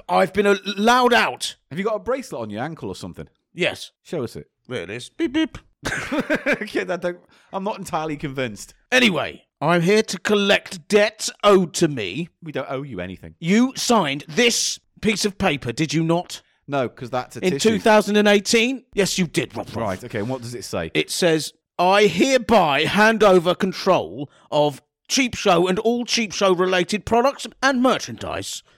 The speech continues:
Speaker 1: to Cheap Show Corporation Incorporated,
Speaker 2: Mm-hmm.
Speaker 1: Messrs Brandoff." <laughs>
Speaker 2: <laughs> Messrs Brandoff.
Speaker 1: That's me, if you didn't know.
Speaker 2: You, all your company's been liquidated. When you went to jail, all your contracts became null and void as a result of the tra-, actions against you. So therefore,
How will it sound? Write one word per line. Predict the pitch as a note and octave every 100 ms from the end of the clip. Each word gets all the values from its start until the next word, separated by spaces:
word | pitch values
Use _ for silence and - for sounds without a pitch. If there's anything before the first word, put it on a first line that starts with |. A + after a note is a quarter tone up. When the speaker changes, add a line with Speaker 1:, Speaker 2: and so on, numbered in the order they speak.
| _
Speaker 1:
to | - F3 D#3+ F3+ D3+ -
Cheap | - B3+ G3
Show | - A#3 A3+ A3
Corporation | - B3 A3+ A#3 A#3 G#3 - E3 D3
Incorporated, | D#3 - D#3+ D3 D3 C#3 C3 E3 E3 - -
Speaker 2:
Mm-hmm. | G#2+ A#2+ B2 E3 E3+ _ _ _
Speaker 1:
Messrs | C#3 G#3+ A3 A#3+ A#3+ G#3
Brandoff." | F3+ A3+ G#3 F#3 E3 G#2+ - - - _
<laughs> | - - - - - - -
Speaker 2:
<laughs> | C#4 C4 C4
Messrs | C#4+ C4 B3+ B3+ F#3
Brandoff. | F3+ F3+ G3 G3+ F3+ - - _ _ -
Speaker 1:
That's | A#3+ -
me, | A3+ F#3 B2+ G2+
if | B2+
you | C#3+
didn't | D3 B2+
know. | B2 A2 C#3
Speaker 2:
You, | G3
all | A#3
your | B3+ A#3+
company's | - G#3+ F3+
been | B2+ A#2
liquidated. | D#3+ E3+ C3 G#2
When | B2+
you | D3+
went | C#3
to | A#2+
jail, | C#3+ C3 F#2
all | B2+ C3
your | B2+
contracts | - A#2 G#2+ -
became | - A#2 G#2+
null | G#2+
and | G#2 G2
void | A2 A#2
as | - G#2
a |
result | G#2 G2 G#2+ A2
of |
the | G2
tra-, | F#2+ G#2+
actions | G2+ - G2+
against | G2 G#2 A2 -
you. | A#2
So | C#3+
therefore, | G#3+ - F#2+ G#2